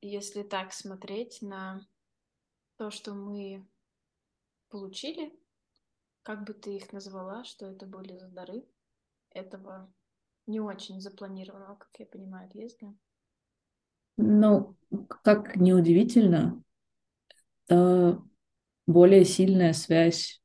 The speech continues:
Speaker 2: с Россией, очень сильно, ну, как бы она всегда была сильной, очень сильная связь с семьёй. Эм, ну, вообще какое-то понимание, что это прям вот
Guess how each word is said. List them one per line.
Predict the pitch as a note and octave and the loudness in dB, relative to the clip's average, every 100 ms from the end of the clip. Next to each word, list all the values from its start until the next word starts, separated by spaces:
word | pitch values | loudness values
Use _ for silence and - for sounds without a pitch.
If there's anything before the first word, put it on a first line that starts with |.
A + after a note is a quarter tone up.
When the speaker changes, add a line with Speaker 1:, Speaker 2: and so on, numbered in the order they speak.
| _ | _
Speaker 2:
с | - - E3+ D#3+ D#3 D#3+ - - | -8 -4 -2 0 0 -2 -4 -2
Россией, | D#3 - G3 A#3+ - - _ _ _ _ _ _ _ _ _ _ _ _ | -2 2 4 4 4 -4 _ _ _ _ _ _ _ _ _ _ _ _
очень | F3+ F3+ F#3 F3 D#3+ D3+ - _ _ _ _ _ _ _ | 6 6 4 0 0 0 -6 _ _ _ _ _ _ _
сильно, | - - F#3 F3 | -8 2 2 4
ну, | F#3+ | 4
как | F3 | 6
бы | E3 | 6
она | D#3 | 4
всегда | - G#3 | 4 4
была | B3 G3 | 6 6
сильной, | F#3 - E3 D3+ | 4 2 2 4
очень | F3 F#3+ F#3+ | 4 4 2
сильная | - E3 D3+ | 2 2 2
связь | D#3 D#3 D#3 | 2 0 0
с | |
семьёй. | - D#3 D#3+ G3 C4+ C#4 _ _ _ _ _ _ _ _ _ _ _ _ _ _ _ _ | -2 2 4 6 6 4 _ _ _ _ _ _ _ _ _ _ _ _ _ _ _ _
Эм, | F3 D#3+ E3 D#3 E3 - - _ _ _ _ | -2 0 0 0 0 -4 -12 _ _ _ _
ну, | F3+ F3+ | 4 8
вообще | F3 - F#3 | 6 6 4
какое-то | D#3 - D#3 D3+ | 4 2 2 2
понимание, | C3 D#3+ D#3+ E3+ E3+ | 0 2 2 4 2
что | D3 - D#3+ | 0 0 -2
это | D#3 C3+ | 0 -2
прям | D#3 D3 | -2 -2
вот | C#3+ C#3+ | -2 -4